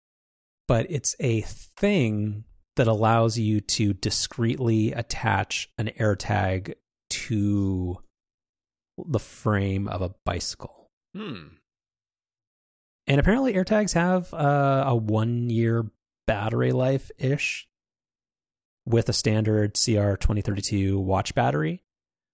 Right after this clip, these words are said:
Speaker 1: Um, and yeah, it looks very, very inconspicuous. It just hangs behind where you would normally have either your lock or your, um, water bottle or whatever.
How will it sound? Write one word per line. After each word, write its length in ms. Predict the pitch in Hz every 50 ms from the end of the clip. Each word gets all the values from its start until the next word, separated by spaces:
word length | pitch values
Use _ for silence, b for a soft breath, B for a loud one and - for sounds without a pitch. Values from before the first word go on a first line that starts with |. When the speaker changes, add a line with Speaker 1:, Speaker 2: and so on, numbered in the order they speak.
| _ _ _ _ -
Speaker 1:
Um, 400 | 143 143 156 160 156 160 165 170 _ _ _ _ _ _ - -
and 100 | 185 233
yeah, 140 | 294 320 - -
it 100 | 135 120
looks 200 | 120 196 - -
very, 340 | - 117 110 123 175 220 185
very 220 | 120 120 156 165 -
inconspicuous. 840 | 113 123 127 - 120 - - - - - - 101 92 98 104 - -
It 60 | 107
just 140 | 117 117 -
hangs 340 | - 117 107 113 113 107
behind 600 | - - 104 - 107 104 101 104 101 104 107 107
where 180 | 110 107 98 101
you 140 | 98 101 101
would 100 | 95 101
normally 260 | 98 92 92 95 98
have 220 | - 95 98 98
either 260 | 101 98 98 101 92 - - -
your 160 | - - 87
lock 400 | - 98 104 110 107 104 - -
or 300 | - - 104 98 95 90
your, 600 | 92 92 90 90 90 90 87 87 87 87 87 - -
um, 540 | - 98 - 95 87 92 98 - - 110 117 _ _ _ _ _ _ _ _ _ - -
water 220 | 92 90 95 101
bottle 340 | 101 92 98 101 101 107 110
or 140 | 107 104 104
whatever. 520 | 101 98 104 101 101 110 117 123 135